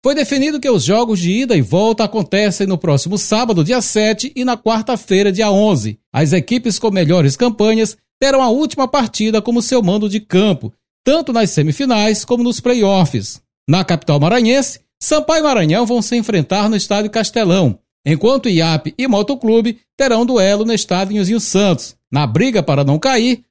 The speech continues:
o Imperatriz vai receber a visita do Tuntum, no Estádio Frep Fan da Badia, às dezenove horas e trinta minutos.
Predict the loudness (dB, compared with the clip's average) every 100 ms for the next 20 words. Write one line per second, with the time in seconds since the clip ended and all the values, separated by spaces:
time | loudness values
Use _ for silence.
0 | -4 -2 0 0 0 -2 -2 -2 0 0
1 | 0 -2 0 0 0 -2 -2 -4 -4 -2
2 | -2 0 2 2 2 -2 _ -8 -4 -4
3 | -2 -2 -2 -2 -4 -2 -6 -2 -4 -2
4 | -2 -2 -2 -2 -2 -2 -4 -2 -2 -2
5 | -2 0 0 0 -4 -6 -4 -4 -4 0
6 | 2 0 -4